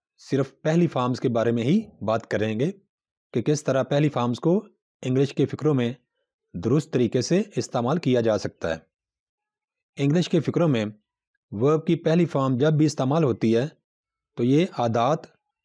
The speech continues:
دہرائے جانے والے کاموں اور عالمگیر سچائی کو ظاہر کرنے کے لیے استعمال ہوتی ہیں۔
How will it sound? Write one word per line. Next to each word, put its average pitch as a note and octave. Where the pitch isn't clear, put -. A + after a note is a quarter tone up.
دہرائے B2+
جانے D3
والے D3
کاموں C#3+
اور B2+
عالمگیر C#3+
سچائی C#3
کو B2
ظاہر B2+
کرنے A#2+
کے A#2+
لیے D#3
استعمال A#2+
ہوتی G2
ہیں۔ E2